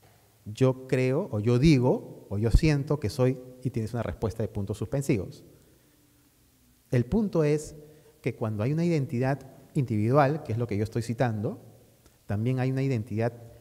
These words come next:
profesional o el ejercicio empresarial. Entonces, eso está asociado, no puede estar disociado.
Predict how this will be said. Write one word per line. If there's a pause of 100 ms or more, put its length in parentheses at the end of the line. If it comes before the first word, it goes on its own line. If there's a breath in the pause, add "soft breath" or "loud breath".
(100)
profesional (880)
o
el
ejercicio
empresarial. (1800)
Entonces,
eso
está
asociado,
no
puede
estar
disociado.